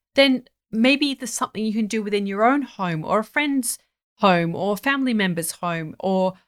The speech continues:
you can do some sketches or do something, create, you know, palette mood boards and show what you're capable of,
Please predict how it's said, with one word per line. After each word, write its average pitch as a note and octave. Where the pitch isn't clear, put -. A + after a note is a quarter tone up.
you G#3+
can A#3
do A3+
some A3+
sketches E3+
or F#3+
do C#4
something, F3+
create, A3+
you B3+
know, G3+
palette C4
mood G3
boards E3
and F#3+
show A3+
what A3
you're G3
capable A#3
of, D#3